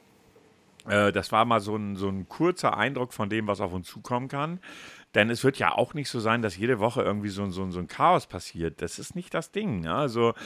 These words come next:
sondern, aber es wird häufiger passieren, dass solche, solche Witterungsverhältnisse, die nicht normal sind oder nicht normal waren, die werden Normalität werden. Und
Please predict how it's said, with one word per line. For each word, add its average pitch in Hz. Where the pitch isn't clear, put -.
sondern, 107
aber 107
es 107
wird 120
häufiger 190
passieren, 92
dass 82
solche, 92
solche 95
Witterungsverhältnisse, 127
die 110
nicht 131
normal 95
sind 151
oder 92
nicht 95
normal 80
waren, 87
die 143
werden 110
Normalität 104
werden. 82
Und 139